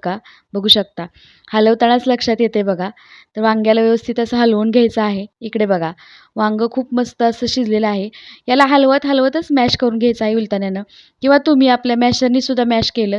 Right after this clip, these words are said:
तरी चालेल. मस्त असं वांग्याचं भरीत तयार होतं. आणि हो, वांगी घेताना सुद्धा कवळी घ्यायची आहेत. ज्या पद्धतीने आपण भरीतला वांगे वापरतो तेच वांगे आपण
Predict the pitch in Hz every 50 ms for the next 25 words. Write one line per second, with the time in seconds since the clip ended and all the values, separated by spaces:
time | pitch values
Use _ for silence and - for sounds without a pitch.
0 | 208 - 220 214 226 226 - 240 208 185 185 185 208 202 - - - - - _
1 | _ - 247 294 285 - - - 302 285 285 294 277 269 254 247 240 233 220 233
2 | 226 233 233 226 233 233 226 226 220 226 226 214 226 - 190 202 - - - -
3 | - - - 254 285 294 302 277 254 247 254 247 247 247 240 254 247 277 269 -
4 | 262 254 269 269 - 285 269 262 269 - 277 262 247 240 247 220 269 262 240 -
5 | 226 220 214 202 190 196 _ - - - - - _ - - 254 262 262 277 240
6 | 262 233 269 254 254 247 247 262 254 247 277 277 269 262 262 262 254 254 254 247
7 | 240 247 240 240 240 240 214 208 226 220 - 277 294 285 - 294 269 254 240 233
8 | 220 - - 220 220